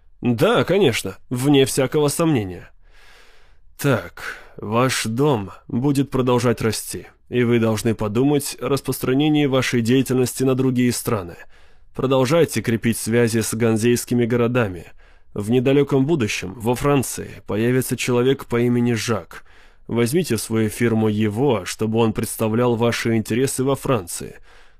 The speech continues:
Но в тысяча четыреста пятидесятом году откажитесь от него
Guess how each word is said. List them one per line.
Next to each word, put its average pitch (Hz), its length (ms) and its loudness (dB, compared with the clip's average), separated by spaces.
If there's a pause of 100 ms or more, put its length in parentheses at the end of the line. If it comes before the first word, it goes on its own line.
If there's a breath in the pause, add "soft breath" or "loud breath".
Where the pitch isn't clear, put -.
Но 107 560 0 (140)
в - 100 -14
тысяча 120 460 -2
четыреста 120 500 -2
пятидесятом 117 720 -2
году 110 420 0 (360 soft breath)
откажитесь 131 680 -2
от 107 160 -4
него 95 300 -6